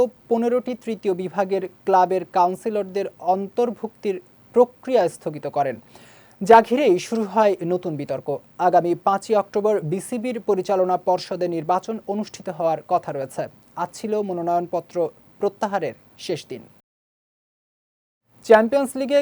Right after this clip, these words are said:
গালাতাসারায়ের বিপক্ষে এক শূন্য গোলে হেরে আবারও একবার হারের স্বাদ পেল লিভারপুল। ঘরের মাঠ র‍্যামস পার্কে ম্যাচের ষোলোতম মিনিটে পেনাল্টি থেকে ভিক্টর ওসিমহেনের একমাত্র গোলে হার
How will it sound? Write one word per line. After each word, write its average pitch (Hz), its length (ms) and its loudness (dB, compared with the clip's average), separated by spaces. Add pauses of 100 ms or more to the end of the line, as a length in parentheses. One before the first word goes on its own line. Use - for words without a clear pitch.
(120)
গালাতাসারায়ের 208 960 4 (360)
বিপক্ষে 196 500 2 (260)
এক 180 80 -2 (100)
শূন্য 202 200 -4 (120)
গোলে 180 280 2
হেরে 170 200 4 (120)
আবারও 185 300 4 (360)
একবার 156 300 2 (120)
হারের 180 320 -4
স্বাদ 190 220 -4
পেল 175 120 -2 (120)
লিভারপুল। 139 440 -4 (400)
ঘরের 160 340 2
মাঠ 180 180 0 (380)
র‍্যামস 208 380 6 (100)
পার্কে 208 380 2
ম্যাচের 180 280 -4 (160)
ষোলোতম 202 380 -2 (140)
মিনিটে 180 300 -2 (240)
পেনাল্টি 196 480 0
থেকে 233 180 -4 (220)
ভিক্টর 220 460 2 (420)
ওসিমহেনের 214 880 0 (200)
একমাত্র 208 500 -6 (220)
গোলে 185 260 2 (400)
হার 165 160 -2